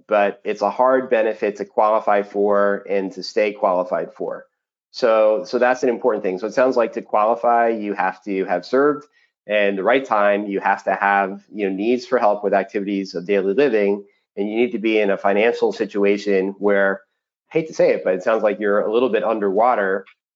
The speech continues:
uh, based on your benefits. And so I, I guess you gave an example of,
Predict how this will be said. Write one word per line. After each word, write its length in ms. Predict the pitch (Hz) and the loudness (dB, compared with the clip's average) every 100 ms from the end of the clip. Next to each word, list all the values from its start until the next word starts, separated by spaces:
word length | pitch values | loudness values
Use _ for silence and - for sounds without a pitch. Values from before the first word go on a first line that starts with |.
| _ - | _ -6
uh, 260 | 98 98 | -2 -2
based 320 | 92 104 104 110 | 0 -2 0 0
on 160 | 101 | 0
your 100 | 92 | -2
benefits. 680 | 90 147 139 95 95 - - - | 0 0 0 -2 -4 -4 -20 -8
And 540 | 110 110 107 107 104 - _ _ _ | -2 2 4 2 -2 -10 _ _ _
so 600 | - 135 127 120 120 107 - - | -6 0 2 4 2 0 -8 -6
I, 180 | 110 90 120 | -4 -4 -4
I 40 | |
guess 260 | 120 135 135 | -2 -2 -2
you 60 | |
gave 200 | 120 123 | 0 0
an 80 | 117 | 0
example 500 | 104 110 113 113 104 | -2 -2 0 0 2
of, 240 | 101 95 | 0 -2